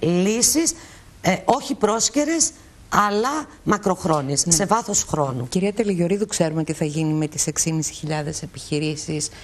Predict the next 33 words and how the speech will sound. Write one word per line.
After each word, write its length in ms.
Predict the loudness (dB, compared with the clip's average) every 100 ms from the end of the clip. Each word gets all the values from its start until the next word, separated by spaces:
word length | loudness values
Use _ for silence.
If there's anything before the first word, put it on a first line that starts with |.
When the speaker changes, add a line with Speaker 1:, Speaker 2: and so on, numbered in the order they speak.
| -18 -18 -8
Speaker 2:
που 80 | -2
είναι 120 | 0
ανοιχτό 300 | 0 0 -2
το 120 | -2 -4
θέμα 420 | -2 -2 0 0
για 180 | -2 -4
επιχορήγηση 640 | -6 -4 -2 0 -2 -4
από 160 | -4 -6
τον 100 | -2
Speaker 1:
Οι 20 |
Speaker 2:
προηγούμενο 360 | 0 2 2
Speaker 1:
εξήμισι 440 | 2 2 2 2 2
χιλιάδες 240 | 2 4 4 2
Speaker 2:
αναπτυξιακό; 200 | 0 2
Speaker 1:
επιχειρήσεις, 440 | 0 2 2 2 2
καταρχήν 440 | 2 2 -2 0
είχαμε 320 | 0 2 0
μπροστά 400 | 0 0 2 2
μας 160 | 2 0
δύο 160 | 0 -2
επιλογές. 760 | 0 0 2 0 0 -4 -4 -10 -20 -14 -14 0
Ή 120 | 4
θα 120 | 4
συνεχίζαμε 920 | 4 4 2 2 0 2 2 2 0 -4 -12 -2
την 120 | 0 2
προηγούμενη 680 | 2 2 0 2 2 2
επιλογή 600 | 0 0 0 2 0 0 -4 -18 -6
που 100 | 0
άφηνε 360 | 2 2 -2 -4
αυτές 280 | -2 -2 0
τις 160 | 0 -2
επιχειρήσεις 640 | -2 -4 0 2 2 2
απλήρωτες 640 | 0 0 0 0 0 -2